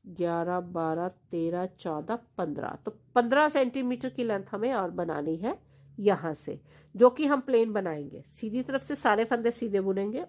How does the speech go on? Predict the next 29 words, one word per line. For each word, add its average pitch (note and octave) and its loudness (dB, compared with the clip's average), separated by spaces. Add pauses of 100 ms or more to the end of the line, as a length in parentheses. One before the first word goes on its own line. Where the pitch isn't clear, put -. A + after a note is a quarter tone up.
उल्टी B3+ -2
तरफ C4+ 2
से C4+ -6
सारे A3 0
फंदे A3 -2
उल्टे F3 2
बुनेंगे। F3 -2 (1080)
तो - -8
अभी A#3+ 4
मैं C#4 2 (260)
ये A#3 6
जो B3+ 4
मेरा A#3+ 2
बॉर्डर F#3 -2
है, B3 -2
बॉर्डर G3 0
के D4+ -2
बाद G3 0
की B3 -6
जो B3 -2
प्लेन C4+ 2
लेंथ G3 0 (100)
है A3 -4 (480)
पन्द्रह A#3 4
सेंटीमीटर A3 0
की, - -4 (320)
उसको C4 -2
पूरा D3+ -6
करूंगी। - -14